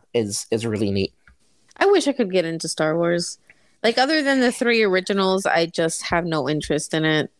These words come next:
Speaker 2: I, I've tried so many times, and I'm like, "Ah, I just,
Speaker 1: I would
Speaker 2: I
Speaker 1: say
Speaker 2: just
Speaker 1: if you're gonna
Speaker 2: can't."
Speaker 1: watch, the movie that you should watch, and it's one of my favorite Star Wars movies,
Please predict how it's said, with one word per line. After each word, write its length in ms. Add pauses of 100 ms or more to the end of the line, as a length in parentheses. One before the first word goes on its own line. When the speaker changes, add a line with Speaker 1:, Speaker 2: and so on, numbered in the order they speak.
Speaker 2:
I, 240
I've 220
tried 420
so 180
many 280
times, 340 (140)
and 100
I'm 80
like, 220 (180)
"Ah, 420
I 180
just, 380 (760)
Speaker 1:
I 80
would 100
Speaker 2:
I 40
Speaker 1:
say 160
Speaker 2:
just 120
Speaker 1:
if 140
you're 160
gonna 60
Speaker 2:
can't." 100
Speaker 1:
watch, 320 (400)
the 200
movie 400
that 180
you 140
should 180
watch, 680
and 200
it's 300
one 380
of 160
my 680 (600)
favorite 840
Star 440
Wars 260
movies, 640